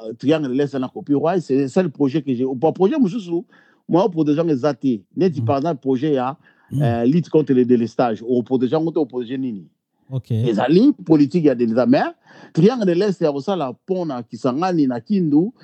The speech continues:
Speaker 1: na ba tracé, parce que na sana na étude, na wana ezali protégé.
Speaker 2: Hmm.
Speaker 1: Parce que ça na valeur ajoutée.
Speaker 2: Ok.
Speaker 1: Ba projet mosusu neti ya bilanga, au protégé ta, ba osala ka bilanga, yo zwi bilanga na Lemba, osala na Kimbanseke, au protégé te.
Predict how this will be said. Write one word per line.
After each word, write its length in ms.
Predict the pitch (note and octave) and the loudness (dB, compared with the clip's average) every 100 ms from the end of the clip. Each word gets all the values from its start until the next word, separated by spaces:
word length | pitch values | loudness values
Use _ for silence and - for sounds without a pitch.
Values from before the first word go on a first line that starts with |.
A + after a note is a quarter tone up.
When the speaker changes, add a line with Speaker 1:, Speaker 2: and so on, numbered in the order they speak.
| E3 - | -20 -6
Speaker 1:
na 140 | F#3 | -2
ba 140 | E3 | 0
tracé, 520 | - - - E3+ - E3 | -2 -2 -2 -2 0 0
parce 220 | C3+ A#2 | -2 -6
que 60 | |
na 100 | D#3+ | -8
sana 260 | B2+ E3+ F3 | -8 -8 -4
na 60 | C#3 | -4
étude, 260 | A2+ F3 | -4 -4
na 100 | D3 | 0
wana 280 | C#3+ G3 A#3+ | 0 0 0
ezali 220 | F#3 E3+ | 0 0
protégé. 640 | E3+ C#3+ B2+ B2+ A2 A2+ - D#3+ | -2 0 -2 -2 -2 -4 -6 -4
Speaker 2:
Hmm. 200 | D#3 C3 | -2 0
Speaker 1:
Parce 160 | C3 | 0
que 80 | F3+ | 2
ça 100 | F3+ | 0
na 80 | E3 | 0
valeur 340 | A#2 B2 D3 | -2 0 0
ajoutée. 520 | B2+ A2 G#2+ - G#2 - _ - | 0 -4 -4 -2 -4 -4 _ -8
Speaker 2:
Ok. 160 | C#3 - | -6 0
Speaker 1:
Ba 140 | C3+ | 0
projet 280 | G2+ D#3 G3+ | 4 4 4
mosusu 320 | E3 F#3 D3 | 2 0 2
neti 300 | D#3 D#3+ C3+ | 2 2 2
ya 80 | B2+ | 2
bilanga, 440 | B2 A#2 A2+ G2 | 2 0 -4 -6
au 140 | G2+ A2 | -4 -2
protégé 400 | A#2+ A2+ C#3+ E3+ | -2 0 0 0
ta, 220 | D#4 G#4 _ _ _ | -2 -6 _ _ _
ba 100 | - | -4
osala 240 | A#2+ - C#3+ | 0 0 0
ka 60 | |
bilanga, 360 | A#2 A2+ G#2+ A2 | 0 -2 -2 2
yo 160 | C#3 D3+ | 4 4
zwi 180 | A#2+ | 2
bilanga 300 | D3+ A#2+ A2+ | 0 2 0
na 160 | A2 G#2+ | -2 0
Lemba, 520 | A2 C3 C#3 F#3+ C#3 | 0 2 2 2 2
osala 280 | B2 D#3 D#3+ | 0 0 0
na 100 | C#3+ | 0
Kimbanseke, 600 | G#2+ A2 A2+ G#2+ G#2+ F2 _ _ _ | -2 -2 -2 -4 -8 -10 _ _ _
au 160 | - B2+ | 0 2
protégé 360 | A#2+ B2 B2 C#3+ | 4 2 4 2
te. 220 | A#2+ | 0